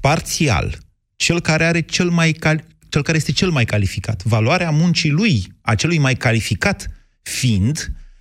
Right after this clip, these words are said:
uh, ea însăși subestimată față de valoarea adăugată totală a firmei.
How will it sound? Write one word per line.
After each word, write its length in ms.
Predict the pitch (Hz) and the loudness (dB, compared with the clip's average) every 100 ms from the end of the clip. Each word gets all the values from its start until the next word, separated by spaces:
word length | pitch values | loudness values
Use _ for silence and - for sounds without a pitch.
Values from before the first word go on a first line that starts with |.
| _ | _
uh, 460 | - 123 123 123 123 117 - _ - | -4 0 2 4 2 0 -6 _ -2
ea 180 | 123 | 0
însăși 540 | 127 214 196 143 110 - - - - | 2 2 2 0 0 -2 -6 -8 -4
subestimată 800 | - 165 123 - 139 120 120 123 | 0 2 2 2 2 2 2 0
față 300 | 127 113 123 | 0 0 0
de 420 | 104 107 101 95 | 2 2 2 2
valoarea 360 | 101 107 120 127 | 0 2 2 2
adăugată 500 | 117 120 117 117 113 | 2 2 0 0 -2
totală 360 | 95 117 107 | -2 0 2
a 40 | 98 | 2
firmei. 440 | - 107 98 - | 0 -2 -4 -6